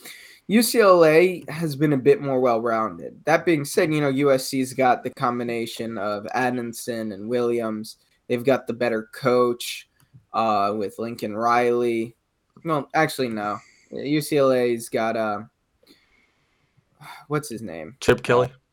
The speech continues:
Speaker 1: Chip Kelly. For some reason, I was gonna say Chip Kelly. I'm like, "Wait, that's wrong." But I'm like, "No, that's right."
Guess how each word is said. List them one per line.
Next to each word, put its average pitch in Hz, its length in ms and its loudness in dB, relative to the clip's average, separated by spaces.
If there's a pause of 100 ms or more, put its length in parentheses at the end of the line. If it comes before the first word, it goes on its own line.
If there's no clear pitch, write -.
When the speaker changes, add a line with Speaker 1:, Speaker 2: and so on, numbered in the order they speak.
Speaker 1:
Chip 160 160 -4
Kelly. 120 400 -2 (440)
For - 60 -20
some 180 300 -6
reason, 143 540 -4 (500)
I 127 140 -2
was 143 200 -4
gonna 202 200 0
say 165 180 -2
Chip 123 200 -8
Kelly. 110 200 -6
I'm 156 100 -6
like, 170 220 -8
"Wait, 190 160 -2
that's 135 240 -4
wrong." 127 260 -2
But 123 80 -6
I'm 127 100 -6
like, 131 160 -8
"No, 147 280 -4
that's 127 240 -2
right." 143 340 6